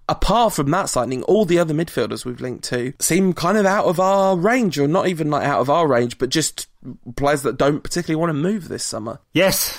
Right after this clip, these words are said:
Speaker 2: uh, you know, Vidal and Pogba are going nowhere, it would seem, and, and if they were, it would be for mega, mega, mega money, uh, from a club that doesn't need it. So, uh, yeah, I, I think you're right there.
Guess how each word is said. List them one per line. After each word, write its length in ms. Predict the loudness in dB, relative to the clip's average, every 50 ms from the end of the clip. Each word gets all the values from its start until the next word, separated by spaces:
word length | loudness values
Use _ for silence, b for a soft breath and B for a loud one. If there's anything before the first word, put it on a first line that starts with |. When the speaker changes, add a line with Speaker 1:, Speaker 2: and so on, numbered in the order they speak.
| -12 -8
Speaker 2:
uh, 100 | -4 -2
you 180 | 0 0 0 0
know, 200 | 0 -2 -2 -4
Vidal 400 | -2 -2 2 2 4 4 4 2
and 120 | 2 0
Pogba 360 | -2 -2 -2 -2 0 0 2
are 140 | 2 2 2 2
going 260 | 2 2 4 4 4
nowhere, 460 | 4 4 4 4 4 2 2 0 -2
it 100 | -4 -4
would 180 | -6 -8 -8 -8
seem, 360 | -6 -4 -4 -4 -2 -4 -4
and, 180 | -4 -4 -4
and 180 | -2 -2 -4 -4
if 180 | -4 -6 -4 -2
they 120 | -2 0
were, 240 | 0 2 2 2 2
it 120 | 0 -2
would 140 | -4 -6 -6
be 140 | -6 -6 -6
for 140 | -4 -4 -2
mega, 420 | -2 0 0 0 -2 0 -2 -2
mega, 320 | 0 -2 -2 -2 -2 -2 -2
mega 360 | 0 0 0 0 0 0 0
money, 340 | 0 0 0 0 0 -2 -6 B B B B -14
uh, 220 | -12 -10 -10 -10
from 200 | -12 -10 -10 -10
a 60 | -8
club 300 | -6 -4 -4 -4 -4 -6
that 100 | -10 -8
doesn't 300 | -6 -4 -4 -2 -2 0
need 180 | 2 2 0 0
it. 220 | -2 -8 _ -16
So, 320 | -14 -10 -10 -8 -8 -10 -12 B B B B B B B B B B B
uh, 260 | -10 -8 -6 -6 -8 -10 -10
yeah, 500 | -12 -10 -10 -10 -10 -10 -10 -10 -10 -10
I, 100 | -8 -10
I 40 | -10
think 200 | -8 -8 -10 -8
you're 100 | -8 -4
right 220 | -4 -4 -4 -4 -6
there. 200 | -6 -6 -8